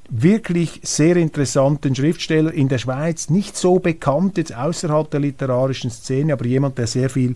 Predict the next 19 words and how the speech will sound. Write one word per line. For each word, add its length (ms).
zu 140
sagen 360
hat 220
über 360
die, 260
ähm, 320
Befindlichkeit 920
Deutschlands, 580
über 240
Literatur 720
und 200
auch 260
über 200
die 180
Identitätsprobleme 1200
zwischen 360
Ost 280
und 100
West, 360